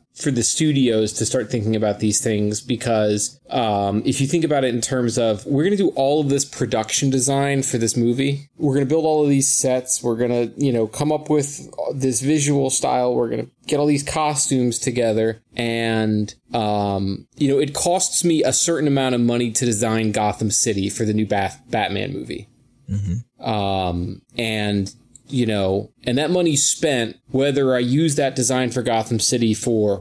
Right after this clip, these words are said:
Speaker 1: one movie or if I also use that for a bunch, for, for a series of T V, right? So because the work is being done for the movie,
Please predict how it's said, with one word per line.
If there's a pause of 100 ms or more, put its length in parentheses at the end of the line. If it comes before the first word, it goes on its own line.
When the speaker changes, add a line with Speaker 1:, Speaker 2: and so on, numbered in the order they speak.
Speaker 1:
one
movie (140)
or (120)
if
I
also
use
that
for
a
bunch,
for, (140)
for
a
series
of
T
V,
right? (100)
So (140)
because
the
work
is
being
done
for
the
movie,